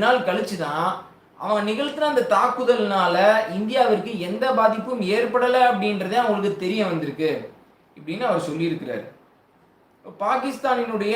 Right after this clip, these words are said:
அந்த ரேடார்ஸும் அவங்களுடைய இந்த இன்ஃபர்மேஷன் சிஸ்டமும் அவங்களுடைய எக்யூப்மெண்ட்ஸும் அந்த அளவுக்கு மோசமாக இருந்திருக்கிறது. இங்க பாருங்க, சீனா பெரிய அளவுக்கு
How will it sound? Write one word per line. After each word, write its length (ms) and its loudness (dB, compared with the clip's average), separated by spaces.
அந்த 160 0
ரேடார்ஸும் 640 4
அவங்களுடைய 340 -2
இந்த 200 -4
இன்ஃபர்மேஷன் 640 -4
சிஸ்டமும் 480 -6
அவங்களுடைய 340 -6
எக்யூப்மெண்ட்ஸும் 680 -4
அந்த 260 -2
அளவுக்கு 400 2
மோசமாக 440 -4
இருந்திருக்கிறது. 640 -6
இங்க 220 -14
பாருங்க, 320 2
சீனா 360 -2
பெரிய 260 0
அளவுக்கு 240 2